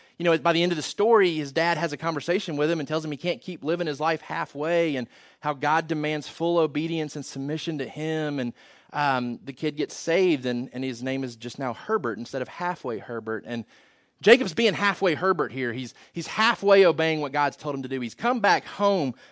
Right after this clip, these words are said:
but he's settled in here. Um, why would he settle here? Because there's financial advantage to being here. Um, this is a great place to grow your, to grow your crops back after giving them away to Esau. It's, it's a lush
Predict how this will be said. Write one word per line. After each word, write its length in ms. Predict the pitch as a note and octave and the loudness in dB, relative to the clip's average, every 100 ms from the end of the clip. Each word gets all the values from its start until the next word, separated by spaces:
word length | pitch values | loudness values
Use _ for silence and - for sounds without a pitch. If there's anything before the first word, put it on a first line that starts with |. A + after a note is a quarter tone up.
| _ | _
but 100 | F3 | -2
he's 120 | D#3+ | -2
settled 580 | - - G#3+ G#3+ G#3+ E3 | -6 0 4 6 6 4
in 240 | F3+ G3+ | 4 2
here. 340 | E3 C3+ G#2 - _ _ _ _ - | 0 -2 -4 -8 _ _ _ _ 4
Um, 640 | F3 F3 D#3+ C#3 A#2+ G#2+ _ _ _ - - | 10 12 10 8 2 -6 _ _ _ -20 -6
why 240 | E3+ A3 B3 | 6 8 8
would 100 | G#3+ | 6
he 60 | |
settle 260 | - E3 D3 | 4 4 6
here? 160 | D#3 | 4
Because 240 | D3 D#3 F3+ | 2 0 0
there's 160 | F#3 | 0
financial 720 | - G3+ A3 A3 A#3 G#3+ F#3 - | 2 4 4 4 6 6 4 -2
advantage 540 | F3 E3+ F#3+ A3+ G#3 - | -6 2 2 4 2 0
to 100 | D#3+ | -2
being 260 | D3 C3+ | 0 0
here. 300 | A#2+ A#2+ G2 - _ _ _ _ _ | -2 -4 -6 -12 _ _ _ _ _
Um, 600 | D#3 D#3+ D3+ C#3 A#2+ A2 - _ _ _ _ _ _ _ _ _ _ | 2 4 6 4 2 -4 -12 _ _ _ _ _ _ _ _ _ _
this 140 | A3 | -2
is 100 | B3 | 0
a 40 | F3+ | 2
great 300 | G3+ B3+ G3+ | 6 6 6
place 360 | A3+ A#3+ A#3+ | 6 6 6
to 80 | - | 2
grow 200 | F3 G#3 | 2 4
your, 240 | A#3+ G#3+ F3+ - | 6 2 0 -6
to 100 | G3+ | 4
grow 120 | A3+ | 6
your 140 | A#3 | 6
crops 380 | F3+ A#3+ B3+ G3 | 4 2 0 0
back 240 | E3+ D#3 F3 | 0 2 2
after 420 | E3+ F3 D#3+ D3 | -2 -2 -2 -4
giving 160 | D#3 G#3 | -2 0
them 120 | G3+ | 0
away 180 | G3 G#3 | 2 4
to 80 | F#3+ | 2
Esau. 540 | G#3 A3+ - C#3+ A2 | 0 -2 0 -2 -2
It's, 180 | - F3+ | -4 -2
it's 160 | D#3+ F3+ | 0 2
a 60 | |
lush 720 | D#3+ E3+ F#3+ A#3 A3+ - - | 2 2 6 6 6 2 -6